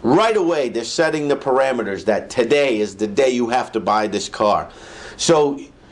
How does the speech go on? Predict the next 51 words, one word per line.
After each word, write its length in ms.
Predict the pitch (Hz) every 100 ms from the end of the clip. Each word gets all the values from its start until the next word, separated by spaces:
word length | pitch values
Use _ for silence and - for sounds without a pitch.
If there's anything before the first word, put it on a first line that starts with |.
| -
you 120 | 143
want 260 | 170 214 226
to 120 | 185
avoid 540 | 143 120 147 151 135
this 220 | 107 110 107
as 100 | 98
much 300 | 131 135 120
as 80 |
possible 680 | - - 117 120 117 101 101
and 100 | 104
let 180 | 135 139
them 240 | 135 123
know 440 | 123 131 110 98 - - -
that 200 | 120 117
you're 320 | 147 196 202
the 80 | 147
one 280 | 127 120 107
who's 220 | 113 117
in 120 | 113
control. 480 | 113 98 131 104 -
And 120 | 120
you 80 | 123
don't 280 | 123 196 220
have 240 | 185 160 -
to 80 |
be 160 | 107 113
mean, 320 | 104 101 101
you 60 | 104 - -
just 220 | 165 165
don't 220 | 175 165
have 200 | 151 147
to 60 | 143
do 220 | 139 143
every 200 | 139 131
single 320 | 131 135 131
thing 240 | 127 131 127
that 160 | 123
they 140 | 127 120
say. 460 | - 180 123 87 - - - -
And 180 | 139
a 60 | 156
lot 240 | 165 185
of 80 | 190
these 160 | 165 151
guys 280 | 147 143 139
will 120 | 127
be 100 | 127
really 320 | 131 143 131
courteous 600 | 127 170 160 127 123 123
and 160 | 117 123
they're 200 | 123